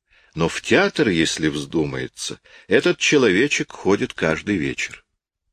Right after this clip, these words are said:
У него нет рубашки на теле, башмаков на ногах, крыши над головой. Он как птица небесная, у которой ничего этого нет.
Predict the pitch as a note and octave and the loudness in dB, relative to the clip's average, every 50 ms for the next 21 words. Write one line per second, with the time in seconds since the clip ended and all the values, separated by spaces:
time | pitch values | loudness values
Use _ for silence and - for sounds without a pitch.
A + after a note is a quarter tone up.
0 | _ _ _ _ _ _ _ _ _ _ _ _ _ _ _ _ _ - - - | _ _ _ _ _ _ _ _ _ _ _ _ _ _ _ _ _ -16 -16 -8
1 | - - G2 A2+ C#3 E3+ G3 F#3+ F#3 E3+ - C#3+ C3 F#2 D#2 F2 E2+ E2 - - | -2 0 2 4 6 6 4 4 2 2 2 2 2 4 4 4 2 2 0 -6
2 | - E2 D2+ D#2 D#2 - - E2 D2+ C#2+ C#2 - _ _ _ _ _ _ _ _ | -6 -6 -4 -6 -6 -6 -4 -4 -4 -4 -6 -10 _ _ _ _ _ _ _ _
3 | _ _ - - C3+ - - D3 C#3 - - F2 D#2+ - - - D#2 D2+ D2+ C#2+ | _ _ -2 0 0 2 2 0 2 4 4 2 2 2 -2 -8 -8 -6 -6 -8
4 | - - - C2+ - - - _ _ _ _ _ _ _ - - C#3 D3 C#3 B2 | -8 -10 -12 -14 -14 -16 -20 _ _ _ _ _ _ _ 0 2 4 6 4 4
5 | - - B2 G#2 G#2 G2 F2 D#2+ F2+ F2 F2 F2 E2 D#2 D2+ D2+ D2 _ _ _ | 4 2 0 0 0 -2 -2 0 0 2 2 2 2 0 0 -2 -4 _ _ _
6 | _ _ _ _ _ _ _ _ _ _ _ - B2+ D#3+ D3+ - F3 E3+ - - | _ _ _ _ _ _ _ _ _ _ _ 0 0 2 2 2 0 0 -2 -6
7 | - - - - F3 D#3+ D3 - - G2+ F2 E2 D#2+ C#2 D2+ D#2+ D2 C#2 - - | -12 -10 -4 -2 -2 -2 -2 -2 -2 -2 -2 -2 0 0 2 2 2 2 0 -4
8 | - C2+ B1 - - _ _ _ _ _ _ _ - F2+ - - A#2+ G#2+ - G#2 | -8 -8 -10 -12 -14 _ _ _ _ _ _ _ -6 -4 0 2 2 2 4 4
9 | G2 G2 F#2+ F#2 F#2 - _ - E2+ F#2 C3 D3 - - - D3 C#3 B2 G#2 E2 | 4 4 4 2 0 -2 _ -8 -4 -2 -2 0 0 0 0 0 0 2 2 0
10 | C#2+ - _ _ _ _ _ _ _ - F2+ D#2+ D2+ - - - C#2 B1+ C2 C2+ | 0 -2 _ _ _ _ _ _ _ -2 -2 -2 -2 -2 -6 -10 -8 -8 -8 -10
11 | B1 D2+ D2+ D2 C2+ A#2 | -8 -8 -6 -6 -8 -8